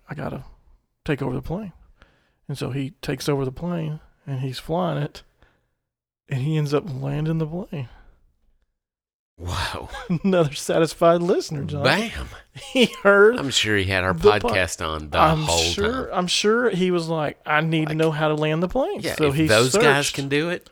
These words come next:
Speaker 2: I can land the plane.
Speaker 1: Yeah, he
Speaker 2: Yeah.
Speaker 1: searched. We were the first thing that popped up. It, it was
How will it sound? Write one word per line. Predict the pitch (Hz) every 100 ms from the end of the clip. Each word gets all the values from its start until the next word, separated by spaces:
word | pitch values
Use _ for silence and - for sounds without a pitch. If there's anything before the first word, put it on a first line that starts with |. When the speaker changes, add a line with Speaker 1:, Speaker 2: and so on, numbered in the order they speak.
| -
Speaker 2:
I | 151 127
can | 147
land | 110 104 98
the | 92
plane. | 98 101 123 -
Speaker 1:
Yeah, | 403
he | 226
Speaker 2:
Yeah. | 233
Speaker 1:
searched. | - 156 170 254 - 170
We | 165
were | 165
the |
first | 151 156 151
thing | 156 147
that | 135
popped | 151 143
up. | 170 285
It, | 254
it |
was | 254 269 247